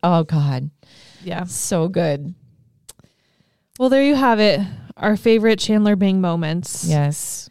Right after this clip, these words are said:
Speaker 1: You,
Speaker 2: Um,
Speaker 1: you will live in infamy as Chandler Bing Matthew Perry. I'm so sorry, but he did so much more on this earth. And
Speaker 2: Yeah.
Speaker 1: I think that a lot of people are and will always be grateful to him.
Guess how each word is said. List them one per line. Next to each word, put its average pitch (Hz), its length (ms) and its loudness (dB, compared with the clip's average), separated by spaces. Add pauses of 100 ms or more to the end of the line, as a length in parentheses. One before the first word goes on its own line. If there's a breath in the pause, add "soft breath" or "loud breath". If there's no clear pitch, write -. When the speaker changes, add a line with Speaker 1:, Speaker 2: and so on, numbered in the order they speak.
(200)
Speaker 1:
You, 175 160 -2
Speaker 2:
Um, 190 420 4
Speaker 1:
you 180 180 2
will 202 260 2
live 226 240 2
in 226 100 2
infamy 175 440 2
as 170 120 0
Chandler 165 320 0
Bing 156 240 0
Matthew 156 300 -2
Perry. 151 280 0
I'm 147 120 -2
so 147 180 0
sorry, 135 280 -2
but 143 280 -2
he 175 180 0
did 165 220 2
so 170 220 0
much 160 220 -2
more 151 200 0
on 151 140 2
this 151 180 -2
earth. 139 380 -2 (100)
And 143 340 4
Speaker 2:
Yeah. 156 340 0 (280 loud breath)
Speaker 1:
I 160 140 2
think 156 260 0
that 143 320 0
a 160 60 2
lot 143 260 2
of 143 60 -4
people 135 720 0 (600)
are 165 420 4
and 160 200 0
will 143 300 2
always 143 380 0
be 139 160 -2
grateful 139 680 -2 (220)
to 156 240 2
him. 139 480 -2